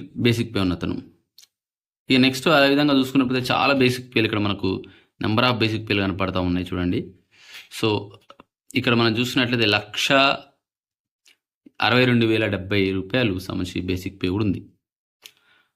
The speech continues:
So ఈ ఉద్యోగి వచ్చేసి మనకు ఎంత నష్టం అంటే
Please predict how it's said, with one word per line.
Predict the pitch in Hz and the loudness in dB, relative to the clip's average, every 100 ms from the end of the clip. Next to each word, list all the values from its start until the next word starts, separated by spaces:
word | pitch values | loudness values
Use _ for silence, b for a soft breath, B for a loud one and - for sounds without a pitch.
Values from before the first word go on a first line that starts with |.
| _ - | _ -16
So | - 127 113 113 - 120 | -6 -2 -2 -2 -2 2
ఈ | 123 | 4
ఉద్యోగి | 123 123 117 117 | 4 2 2 2
వచ్చేసి | 117 110 - 113 107 | 0 0 0 0 0
మనకు | 98 101 101 | -2 -2 -2
ఎంత | 95 107 | 0 -2
నష్టం | 101 110 101 | -2 -2 -2
అంటే | 101 | -2